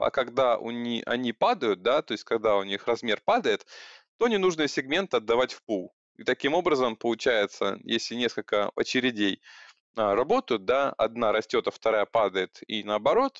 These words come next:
то они просто между собой эти, этими сегментами обмениваются. И память не растет вообще. Линки можно тоже построить через функцион-, через, а,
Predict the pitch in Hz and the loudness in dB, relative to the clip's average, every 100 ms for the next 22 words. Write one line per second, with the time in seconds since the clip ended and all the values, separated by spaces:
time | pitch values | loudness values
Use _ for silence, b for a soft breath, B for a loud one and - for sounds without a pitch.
0 | _ 208 233 180 185 180 - 151 151 151 | _ 0 0 0 0 -2 -2 -2 -2 0
1 | 165 165 185 131 - 117 - - - 123 | 0 0 0 -2 -4 -8 -10 -12 -10 -6
2 | 139 135 139 131 160 156 127 120 127 104 | -4 -4 -2 0 0 2 0 0 -2 -2
3 | 90 - - - - b b b _ 127 | -2 -4 -8 -14 -14 b b b _ -2
4 | 196 220 170 135 123 - 175 - 120 120 | 0 -2 -2 0 0 0 -2 2 0 0
5 | - 104 101 _ _ _ _ _ _ _ | -4 -2 -4 _ _ _ _ _ _ _
6 | _ _ _ _ _ _ _ b b b | _ _ _ _ _ _ _ b b b
7 | b _ _ - 175 262 - 196 196 190 | b _ _ -6 -2 -2 0 2 2 2
8 | 180 190 139 - 131 - 135 113 - 117 | 2 2 2 0 0 0 0 0 -2 -4
9 | - 127 - 135 117 113 - 151 131 120 | -4 -4 -2 -2 -4 -10 -4 0 0 -2
10 | - 113 104 104 98 | 0 2 2 2 0